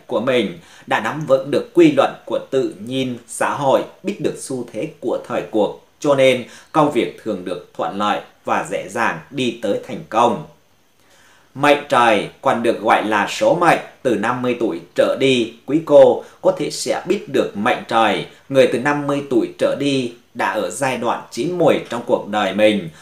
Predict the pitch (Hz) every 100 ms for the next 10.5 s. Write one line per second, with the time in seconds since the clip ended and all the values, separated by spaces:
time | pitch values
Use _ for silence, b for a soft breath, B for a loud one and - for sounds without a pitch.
0 | B 156 196 160 113 - 139 165 185 143
1 | 127 98 87 104 - - 135 127 117 98
2 | 80 - - 120 113 82 95 113 98 87
3 | - 135 117 82 - 98 87 78 98 107
4 | 90 - _ _ _ _ _ _ _ _
5 | _ _ _ _ _ _ _ _ _ b
6 | b b b b b b b _ _ _
7 | _ _ - - 196 151 262 98 - 113
8 | 127 135 - 117 95 - 120 101 101 -
9 | 98 - 113 147 143 135 117 95 - 127
10 | 120 - 127 120